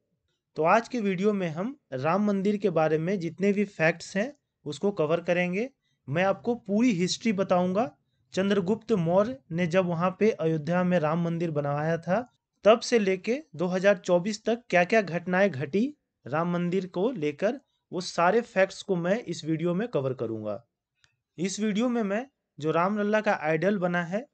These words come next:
उसको किसने बनाया है, उसका हाइट, वेट और वो किस पत्थर से बना है, ये सारे फैक्ट्स मैं कवर करूंगा। और बाईस जनवरी को ही क्यों जो प्राण प्रतिष्ठा का डेट है, वो रखा गया है, उसके बारे में भी मैं आपको बताऊंगा।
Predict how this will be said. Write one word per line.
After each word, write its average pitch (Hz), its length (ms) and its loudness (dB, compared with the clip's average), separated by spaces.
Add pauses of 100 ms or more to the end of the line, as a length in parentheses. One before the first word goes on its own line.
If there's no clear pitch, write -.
उसको 190 260 -4
किसने 180 340 -2
बनाया 165 440 2
है, 170 420 0
उसका 143 300 -2
हाइट, 156 460 0
वेट 165 440 4 (380)
और 147 160 -2
वो 160 160 -2
किस 170 240 -8
पत्थर 160 380 -6
से 160 140 -4
बना 156 300 -2
है, 160 360 -6
ये 165 140 -6
सारे 165 340 -2
फैक्ट्स 165 400 -2
मैं 160 120 0
कवर 156 240 0
करूंगा। 160 520 0 (380)
और 151 120 -2
बाईस 165 360 0
जनवरी 185 420 -2
को 226 320 -2
ही 190 280 -4
क्यों 202 340 0 (400)
जो 160 120 -6
प्राण 165 300 -2
प्रतिष्ठा 180 460 -4
का 175 140 -2
डेट 160 300 -4
है, 170 100 -2
वो 160 100 0
रखा 147 280 -4
गया 160 260 -2
है, 202 280 -6 (240)
उसके 147 240 -6
बारे 156 260 0
में 160 160 -4
भी 170 80 -6
मैं 165 140 -6
आपको 151 280 -4
बताऊंगा। 113 580 -6